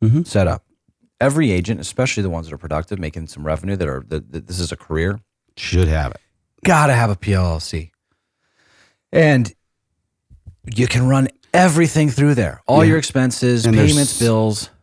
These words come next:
Speaker 1: simple to set up too.
Speaker 2: They're so
Speaker 1: Yeah,
Speaker 2: simple.
Speaker 1: it takes no time. Just make sure you register with A D R E, the Arizona Department of Real Estate.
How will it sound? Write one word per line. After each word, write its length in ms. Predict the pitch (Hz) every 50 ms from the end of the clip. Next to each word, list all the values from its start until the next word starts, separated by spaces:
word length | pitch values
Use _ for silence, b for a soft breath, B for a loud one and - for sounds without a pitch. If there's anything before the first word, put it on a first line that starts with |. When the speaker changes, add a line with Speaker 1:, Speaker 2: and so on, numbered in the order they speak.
| _ _
Speaker 1:
simple 360 | - - - 143 123 - 104
to 60 | 92
set 220 | 85 - 92 90 87
up 180 | 90 85 -
too. 300 | - - 95 95 87 80 - - -
Speaker 2:
They're 120 | 110 107
so 360 | - - - - - 175 170 156
Speaker 1:
Yeah, 40 |
Speaker 2:
simple. 300 | - 127 110 95 90 85
Speaker 1:
it 40 | 101
takes 120 | - - -
no 120 | 104 107
time. 420 | 107 - - 104 107 98 87 80 b b b b b b b b
Just 200 | - 131 120 -
make 160 | 131 131 127 -
sure 160 | - 131 123
you 120 | 117 107
register 580 | 101 98 98 104 101 - - - 98 92 90 90
with 480 | 85 90 90 85 - - - _ _ _ -
A 160 | 92 95 95
D 140 | 87 95 92
R 120 | 87 82
E, 100 | 90 92
the 120 | 90 82 80
Arizona 280 | 85 87 80 82 82
Department 280 | 80 - 85 - - 78
of 60 | 82
Real 120 | 104 131 139
Estate. 360 | - - 143 139 131 110